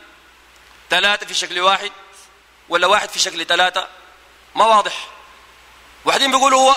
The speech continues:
بيقولوا عيسى عليه السلام هو الله، واحدين بيقولوا لا هو ابن الله، واحدين عاملين فيها فالحين قالوا له هو ثالث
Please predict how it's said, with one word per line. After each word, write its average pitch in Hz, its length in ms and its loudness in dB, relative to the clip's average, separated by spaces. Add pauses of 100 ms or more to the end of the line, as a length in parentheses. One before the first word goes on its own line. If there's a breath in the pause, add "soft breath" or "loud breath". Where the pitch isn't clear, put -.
بيقولوا 277 480 0 (540)
عيسى 277 360 2
عليه 269 240 2
السلام 277 340 0
هو 269 160 0
الله، 254 260 2
واحدين 233 260 -6
بيقولوا 247 220 -4
لا 247 120 2
هو 240 160 -2
ابن 220 220 0
الله، 214 300 0 (960)
واحدين 202 280 0
عاملين 226 220 0
فيها 220 180 2
فالحين 196 480 -2
قالوا 185 160 0
له 170 100 -2
هو 190 360 0
ثالث 180 380 0